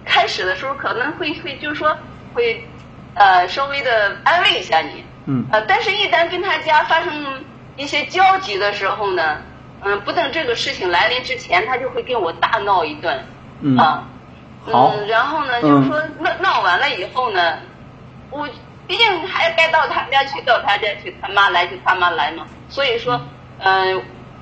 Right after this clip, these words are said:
Speaker 1: 然后我也就这么忍下来了吧，也可以说，
Speaker 2: 嗯，嗯。
Speaker 1: 啊，闹完就算了，
Speaker 2: 嗯。
Speaker 1: 啊，知道他的意思。反正就是前前后后呀，呃，就导致这两年呢，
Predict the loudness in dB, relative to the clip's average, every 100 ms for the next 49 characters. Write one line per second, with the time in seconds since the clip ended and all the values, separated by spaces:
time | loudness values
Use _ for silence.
0 | -20 -8 0 0 0 0 0 0 -2 -6
1 | -6 -4 -4 -2 2 4 4 0 -4 -12
2 | -14 -12 -6 -2 0 2 2 0 -4 0
3 | 2 4 2 2 0 -2 0 2 2 -2
4 | -14 -6 0 2 2 -2 -16 -12 -2 0
5 | 0 0 0 -2 -6 -10 -14 -20 -20 -20
6 | -6 -2 0 -2 -6 -6 -6 -4 0 0
7 | 2 2 2 -2 0 2 2 0 -6 -18
8 | -20 -10 0 2 2 -2 0 0 0 -2
9 | -2 0 2 2 0 -4 0 0 0